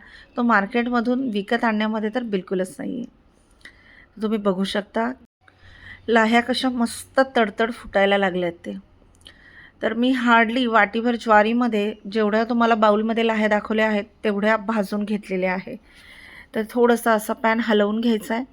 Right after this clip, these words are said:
फक्त ते वरचं काचेचं झाकण खाली पडणार नाही याची काळजी घ्यायची आहे.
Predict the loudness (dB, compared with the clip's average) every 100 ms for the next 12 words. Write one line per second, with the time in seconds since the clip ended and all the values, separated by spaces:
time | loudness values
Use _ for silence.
0 | -12 -8 -6 -2 0 0 0 -2 -2 -2
1 | -6 -8 -6 -6 -4 -6 -4 -2 -2 0
2 | 0 0 0 0 -4 -6 -4 -2 -2 -4
3 | -4 -4 -6 -12